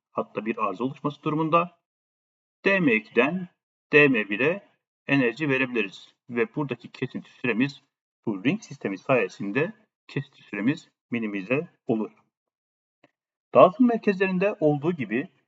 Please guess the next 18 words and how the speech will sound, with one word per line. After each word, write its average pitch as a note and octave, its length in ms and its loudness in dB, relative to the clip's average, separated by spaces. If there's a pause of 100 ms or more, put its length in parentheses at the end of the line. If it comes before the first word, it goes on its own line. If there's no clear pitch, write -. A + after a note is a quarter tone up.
(180)
trafo F#3+ 320 -6
postaları E3+ 540 -2
arasında D3 460 -2
da E3+ 280 0 (200)
ring F3 180 -2
sistemi B2+ 520 -6
uygulanır. B2 540 -2 (840)
Burada F3 340 2
gördüğümüz C#3 480 -2
örnekte A2 560 -4 (220)
D D3+ 140 8
M D#3+ 200 0
bir F#3 120 -4
ile A#2+ 180 -4
D D#3+ 120 2
M C3 120 0
üç G2+ 160 -10
arasında A2+ 520 -2